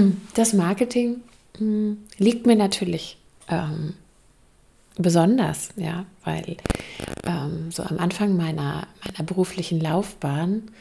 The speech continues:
ähm, im Studium habe ich ja schon angefangen, mich mit Marketing zu beschäftigen, eigentlich schon vorher. Ich habe ja vor dem Studium eine Ausbildung gemacht in einer Agentur, ähm, und habe da schon Marketingkonzepte entwickelt, habe dann aber gemerkt, das reicht mir nicht.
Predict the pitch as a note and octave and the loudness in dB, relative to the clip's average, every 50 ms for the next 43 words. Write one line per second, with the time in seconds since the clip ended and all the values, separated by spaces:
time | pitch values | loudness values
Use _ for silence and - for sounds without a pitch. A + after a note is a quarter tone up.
0 | - - - - - - - - _ - F3 E3+ E3+ E3 D#3+ D#3+ - E3+ E3 - | -20 -20 -20 -20 -20 -20 -20 -20 _ -4 -4 -2 -2 -2 -2 -2 -2 -2 -2 -2
1 | - - A3 A3 A3 F#3 D#3+ D3+ D#3 F3 G3 G#3 G#3+ E4+ - - _ _ _ _ | 0 0 2 4 4 4 4 4 2 2 0 0 -2 -6 -12 -20 _ _ _ _
2 | _ _ _ _ _ _ _ _ _ _ _ _ _ _ _ _ - - - - | _ _ _ _ _ _ _ _ _ _ _ _ _ _ _ _ -20 -20 -20 -16
3 | - - - - F#3 F#3 - A3 G#3 - - F#3 - F3+ F#3+ G3 G3 - G#3 G3+ | -14 -10 -6 -4 -4 -2 -2 -2 -2 -2 -2 -2 -2 0 0 0 -2 -2 -2 -2
4 | G3+ G3 G3+ - G3+ G3 G3 F3+ F3+ F#3+ G3 - G3 - G3+ G3 F#3+ - F3+ F#3 | -2 -4 -4 -6 -6 -4 -2 -2 -2 -2 -2 -4 -6 -4 -4 -4 -4 -4 -2 -2
5 | - - G3+ G3 - F#3+ F3+ F#3 F#3 F3+ G3 F#3 - - F#3 F3+ - - F3 E3 | -2 -2 -2 -2 -2 -2 0 0 0 0 0 -2 -2 -2 -2 -4 -4 -2 -2 -2
6 | F3+ G3+ B3 B3+ G#3 - - F3 - E3+ F3 - F3+ E3+ F3+ F3+ F3+ - - G3 | 0 0 0 0 0 -2 -4 -4 -4 -6 -6 -4 -4 -4 -4 -4 -4 -4 -6 -6
7 | F3+ - F3+ F3 F3 E3+ E3 F3 F#3 - - A#3+ A#3 A3+ A3 G#3+ G#3+ G3+ G3+ G3+ | -4 -4 -2 -2 -2 -2 -4 -6 -6 -4 -2 -2 0 0 0 0 0 0 -2 -2
8 | G3 - - F#3+ E3+ E3+ E3+ E3+ E3 E3 D3 - - - B3 C#4 C#4+ C4+ - - | -4 -6 -4 -2 -2 -2 -2 -4 -4 -6 -6 -6 -6 -2 0 2 2 0 -2 -6
9 | - - - - - - - - - - - - - - _ - G#3 G3+ G3+ G3 | -14 -20 -20 -20 -20 -20 -20 -20 -20 -20 -20 -20 -20 -14 _ -2 0 0 0 0
10 | F#3+ F#3 F#3 F#3 F#3+ - - F3+ F3+ F3+ - F3+ E3+ E3+ E3+ - - E3+ F3 F3+ | 0 0 0 -2 -2 -2 -2 -4 -4 -4 -6 -6 -6 -6 -6 -4 -4 -2 -2 -2
11 | F#3 F3+ - F3 E3 E3 E3+ E3+ - - - F3 E3+ - E3 E3+ - - - - | -2 -2 -2 -2 -2 -4 -4 -6 -8 -8 -8 -8 -6 -6 -8 -8 -8 -10 -10 -10
12 | - F#3 D#3+ E3+ - F#3 F3 - F3+ F3+ - F3 F3 - F3 F3+ F3+ E3+ F3 F3 | -8 -8 -8 -6 -6 -8 -6 -6 -6 -4 -4 -4 -2 0 0 2 2 0 0 0
13 | E3+ E3 F3 E3+ E3+ - - - - G3+ A#3 A#3 A3+ G#3 G3 F#3+ F#3 F#3 F3+ - | 0 -2 -2 -4 -6 -6 -8 0 4 4 4 4 4 2 2 2 2 2 0 -2
14 | - | -8